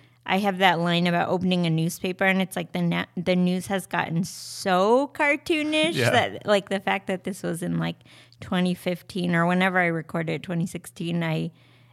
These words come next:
Speaker 1: like, it se-, now it seems even more insane to be like, "Yeah, like, no one can read the news
Speaker 2: <laughs>
Speaker 1: now
Speaker 2: Sure.
Speaker 1: and not be anxious." Like,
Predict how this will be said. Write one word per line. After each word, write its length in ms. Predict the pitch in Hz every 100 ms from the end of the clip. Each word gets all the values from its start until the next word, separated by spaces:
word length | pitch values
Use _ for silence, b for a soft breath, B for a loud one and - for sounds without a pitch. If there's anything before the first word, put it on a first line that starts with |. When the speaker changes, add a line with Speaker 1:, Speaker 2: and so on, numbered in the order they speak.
| b -
Speaker 1:
like, 180 | 180 185
it 160 | -
se-, 220 | - 190 175
now 320 | 185 196 208
it 160 | 202
seems 260 | - 185 175
even 300 | 170 160 165
more 160 | 170 165
insane 400 | 170 - 170 170
to 60 |
be 100 | 165
like, 160 | 160 151 - -
"Yeah, 480 | 165 180 170 151 -
like, 240 | 202 196
no 280 | 202 196 202
one 260 | 214 202 190
can 180 | 190 170
read 200 | 170 160
the 100 | 156
news 340 | 151 170 -
Speaker 2:
<laughs> 0 |
Speaker 1:
now 300 | 185 170 180
Speaker 2:
Sure. 80 | 180
Speaker 1:
and 220 | 180 175
not 280 | 156 - -
be 140 | 170
anxious." 600 | 175 180 196 190 190 - 190
Like, 320 | 185 175